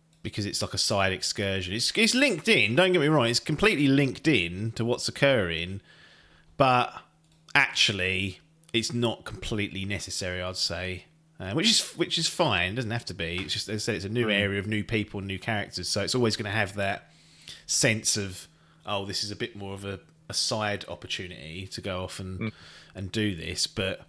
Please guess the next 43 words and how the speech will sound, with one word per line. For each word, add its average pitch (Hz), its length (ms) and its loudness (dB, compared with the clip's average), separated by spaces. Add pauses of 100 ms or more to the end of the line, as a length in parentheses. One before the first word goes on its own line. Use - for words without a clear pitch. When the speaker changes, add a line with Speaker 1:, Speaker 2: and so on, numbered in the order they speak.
(640)
Speaker 1:
ultimately, 123 420 4
I 117 60 6
think 135 160 4
I'll 123 100 6
be 117 80 2
better 107 260 2
off 101 160 0
for 101 80 -8
playing 104 360 2
it. - 80 -8
It 113 140 0
does 113 280 2
add 113 140 2
a - 20 -2
bit 101 140 -4
more 107 120 -6
context - 560 -6
in 98 160 -8
there, 98 320 -4
and 98 260 -10 (360)
there's 101 120 -8
some, 104 280 -8 (380)
if 110 100 -4
you're, 131 220 4
if 113 100 0
you're 139 100 2
interested 135 540 4
in 110 60 -2
the 107 80 0
lore 107 480 2
and 98 200 -6
kind 107 220 -6
of 95 300 -8
what's 113 220 -4
happened 107 340 -2
to 95 60 -8
some 107 160 -2
of 101 60 -6
these 98 140 -4
tribes, 101 360 -2
there's 101 140 -4
some 107 160 -4
interesting 101 800 -4